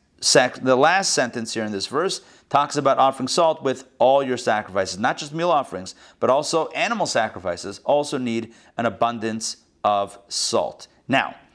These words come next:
how does that have a practical application? Very simple, and I'm sure we all know this, that on our tables, whenever we have a formal meal, which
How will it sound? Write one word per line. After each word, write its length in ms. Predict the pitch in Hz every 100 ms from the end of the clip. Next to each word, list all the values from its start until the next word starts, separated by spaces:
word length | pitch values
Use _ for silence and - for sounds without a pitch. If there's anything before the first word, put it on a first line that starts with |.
| - _ -
how 140 | 135
does 120 | 151
that 100 | 147
have 80 | 123
a 60 | 113
practical 360 | 127 123 123 110
application? 720 | 92 98 120 135 202 240 - _ -
Very 160 | 170
simple, 320 | 180 233 202 143
and 80 |
I'm 60 | 139
sure 140 | - 165
we 100 | 165
all 100 | 165
know 140 | 170
this, 220 | 107 - _ _ -
that 180 | 117 -
on 240 | 135 147
our 260 | 127 120 113
tables, 600 | - 104 98 123 165 -
whenever 380 | 113 131 139 135
we 120 | 120
have 160 | 117
a 60 | 107
formal 460 | - - 151 143 110
meal, 440 | 110 104 147 170 - - -
which 420 | 123 - -